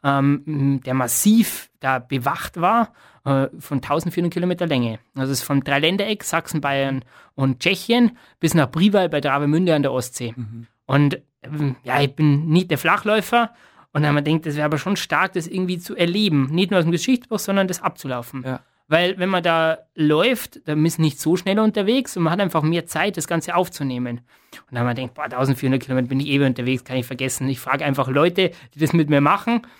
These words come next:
Speaker 1: weil da machen wir Staffel draus und dann ist es auch
Speaker 2: Mhm.
Speaker 1: human für meine Flachläufer-Skills. Und, ähm, ja, ich bin für, für Salomon, ähm, gelaufen als Athlet, mittlerweile immer mehr hinter die Kulissen auch gewandert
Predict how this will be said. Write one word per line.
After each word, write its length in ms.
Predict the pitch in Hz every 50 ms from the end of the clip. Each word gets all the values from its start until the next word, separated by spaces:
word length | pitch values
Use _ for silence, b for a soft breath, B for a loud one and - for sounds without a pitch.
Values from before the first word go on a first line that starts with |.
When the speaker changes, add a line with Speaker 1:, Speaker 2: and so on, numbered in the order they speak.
| B B B
Speaker 1:
weil 400 | 151 151 151 160 165 165 165 170
da 140 | 170 - 147
machen 180 | 151 151 160 147
wir 80 | 131
Staffel 360 | 123 - 175 202 - - 180
draus 340 | 160 170 151 160 175 170 160
und 160 | 170 143 147
dann 180 | 143 143 147 151
ist 240 | - - 143 - 165
es 280 | 151 139 - - - - 127
auch 140 | 127 120 120
Speaker 2:
Mhm. 60 | 127
Speaker 1:
human 460 | 127 123 123 156 160 180 175 165 151 -
für 260 | - 170 160 160 160
meine 320 | 165 156 156 160 165 160
Flachläufer-Skills. 1400 | - - 156 156 - - 147 139 139 139 135 - - - 147 151 147 139 - 147 127 - - - 151 139 127 - B B B B B B B B B B 120 B
Und, 260 | - 156 156 160 156
ähm, 480 | 156 156 151 147 151 151 143 135 147 - - _ -
ja, 100 | 147 160
ich 80 | 156
bin 140 | - 170 165
für, 260 | - 165 160 143 139
für 120 | - - 151
Salomon, 500 | - 170 214 233 233 226 233 233 220 - - 302 -
ähm, 440 | 143 143 143 139 139 139 139 175 - _ _ _ _ - -
gelaufen 440 | - 151 139 127 160 220 214 - 190
als 120 | 160 143 151
Athlet, 400 | 143 135 156 175 240 277 - -
mittlerweile 420 | 165 160 - 160 147 143 143 143
immer 160 | 147 151 151
mehr 100 | 147 143
hinter 240 | 143 165 233 226 240 185
die 100 | 214 175
Kulissen 400 | - 202 202 226 214 - 208 190
auch 140 | 185 180
gewandert 480 | - 202 190 185 196 214 214 214 208